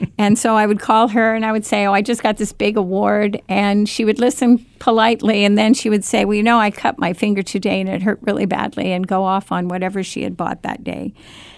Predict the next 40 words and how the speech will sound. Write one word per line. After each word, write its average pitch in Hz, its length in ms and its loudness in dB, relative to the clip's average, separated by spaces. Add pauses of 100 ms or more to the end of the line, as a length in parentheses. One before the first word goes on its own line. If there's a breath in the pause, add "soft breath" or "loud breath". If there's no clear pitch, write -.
(120)
And 214 160 0
so 208 180 -2
one 240 300 2
time 214 320 -2
I 202 100 0
had 202 140 -4
gotten 196 300 0
a 202 60 -2
really 202 420 -2 (160)
important 208 460 0
award 202 400 -2
and 196 200 -2
I 190 80 0
was 190 180 -4
dialing 220 380 2
the 214 60 -2
phone 202 380 -2
and 208 140 0
you 196 80 0
said, 196 260 -2
"Who 381 160 -2
are 381 80 2
you 349 140 0
calling?" 202 580 0 (460 loud breath)
I 196 60 -2
said, 214 220 -2
"I'm 202 180 2
calling 208 300 2
my 196 140 2
mom." 208 480 2 (320 soft breath)
He - 120 -4
said, 185 380 -2
"Oh, 185 120 4
why 196 200 0
don't 180 260 -4
you 185 80 -6
call 180 240 -6
somebody 180 460 -4
who 180 160 -2
cares?" 170 800 -6